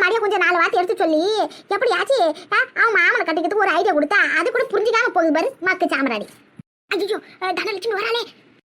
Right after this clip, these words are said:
அண்ணா, பாட்டி அண்ணா, வந்து ரொம்ப நேரம் ஆச்சோ? அதெல்லாம் ஒண்ணு இல்லடி, இப்பதே வந்து ஒரு அஞ்சு நிமிஷம் போல ஆகுது.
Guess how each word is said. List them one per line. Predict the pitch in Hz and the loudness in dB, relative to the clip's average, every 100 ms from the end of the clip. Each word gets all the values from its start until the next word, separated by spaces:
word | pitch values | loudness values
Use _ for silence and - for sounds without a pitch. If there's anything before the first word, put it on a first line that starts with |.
| _ - | _ -4
அண்ணா, | 381 415 622 698 _ 403 | 0 2 2 -2 _ -2
பாட்டி | 494 640 | 0 2
அண்ணா, | 453 523 640 330 330 - | 2 2 2 0 -4 -6
வந்து | 415 554 | -2 0
ரொம்ப | 523 | 2
நேரம் | 605 640 | 2 2
ஆச்சோ? | 605 622 320 269 - _ _ _ _ - | 2 2 2 0 -8 _ _ _ _ -12
அதெல்லாம் | 508 508 480 523 | -8 -4 -2 -2
ஒண்ணு | 480 494 | -2 -2
இல்லடி, | 480 494 - - - | -2 -4 -10 -10 -6
இப்பதே | 554 508 494 | -4 -2 -2
வந்து | 480 480 | -2 -2
ஒரு | |
அஞ்சு | 466 508 | -2 -4
நிமிஷம் | 508 494 | -4 -2
போல | 508 453 | 0 0
ஆகுது. | 440 | -2